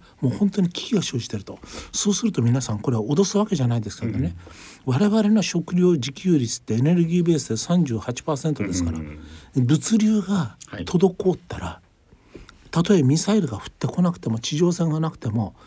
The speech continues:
Speaker 1: 我々ガザと近い状態になるんですね。
Speaker 2: うんうんうんうん。
Speaker 1: こういったことも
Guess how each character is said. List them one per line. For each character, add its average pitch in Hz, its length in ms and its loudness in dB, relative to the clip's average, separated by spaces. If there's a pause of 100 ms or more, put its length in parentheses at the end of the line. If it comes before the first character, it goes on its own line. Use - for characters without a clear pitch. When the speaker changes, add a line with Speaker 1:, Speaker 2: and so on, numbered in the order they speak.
(260)
Speaker 1:
我 143 200 0
々 151 420 0 (300)
ガ 175 160 0
ザ 214 140 2
と - 140 -4
近 - 300 -4
い 202 60 4
状 120 180 -4
態 107 120 -8
に 87 60 -8
な 127 120 -2
る 147 80 -4
ん 110 60 -4
で 82 100 -8
す - 120 -12
ね。 90 240 -16
Speaker 2:
う 92 40 -8
ん - 20 -8
う 90 40 -8
ん - 20 -4
う 87 40 -4
ん - 20 -4 (480)
う - 20 -18
ん。 - 40 -18
Speaker 1:
こ 214 200 4
う 220 60 2
い - 20 0
っ 214 40 -10
た 208 220 -4
こ 208 140 -4
と 170 100 -6
も 131 380 -2